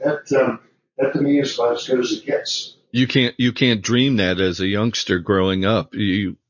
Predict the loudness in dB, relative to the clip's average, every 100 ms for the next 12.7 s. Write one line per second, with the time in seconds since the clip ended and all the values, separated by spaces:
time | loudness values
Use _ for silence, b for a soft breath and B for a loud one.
0 | _ -10 -2 0 0 0 0 0 0 0
1 | -4 -4 -2 -2 0 -2 -4 -8 -12 _
2 | _ _ _ _ -4 0 0 0 2 2
3 | 2 0 -2 0 0 0 0 -4 -8 _
4 | _ -10 0 2 2 0 0 2 2 0
5 | -4 -4 -2 -4 -4 _ _ _ -4 -4
6 | 0 0 0 -4 -6 -4 -2 -4 -2 -2
7 | -2 -4 -6 -6 -6 -6 -6 -4 -2 -4
8 | -8 _ _ _ _ -2 0 2 2 2
9 | 2 2 2 0 0 -6 -8 -10 -12 _
10 | _ _ -20 -20 _ _ _ -4 -2 2
11 | 2 2 0 0 0 0 0 0 -2 0
12 | 0 0 -2 -2 -6 -4 -6